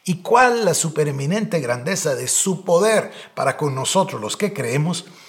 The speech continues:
según la operación del poder de su fuerza? Quiero leerle otro pasaje porque me parece que es maravilloso.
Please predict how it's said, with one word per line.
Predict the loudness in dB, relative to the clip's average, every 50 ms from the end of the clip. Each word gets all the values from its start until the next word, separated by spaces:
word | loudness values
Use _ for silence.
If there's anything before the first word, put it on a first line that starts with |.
| -20 -16 -6
según | -2 0 0 0 0 2 2 2 2 4
la | 2 0
operación | 0 0 -2 -2 -2 -2 -2 -2 -2 -2 -2 -2 -2 -4
del | -4 -6 -6 -6
poder | -8 -8 -6 -2 -2 -2 -2 -4 -8 -20 _ -6
de | -4 -2
su | -2 -2
fuerza? | -4 -6 -8 -10 -10 -8 -8 -8 -8 -8 -10 -16 _ _ _ _ -20 -20 -20 -20 -20 -20 _ _
Quiero | -6 -4 -2
leerle | 0 2 2 2 4 6 6
otro | 6 4 4 0 -4 -4
pasaje | -4 -6 -6 -4 -4 -4 -6 -6
porque | -10 -10 -14 -12 -10 -10
me | -10 -10
parece | -8 -4 -4 -2 -2 -2 -4 -6 -6
que | -8 -8 -6 -4
es | -4 -6 -6 -8 -14 -20 _ _ -16
maravilloso. | -10 -2 0 2 2 4 2 2 0 -2 -4 -4 -4 -4 -4 -6 -8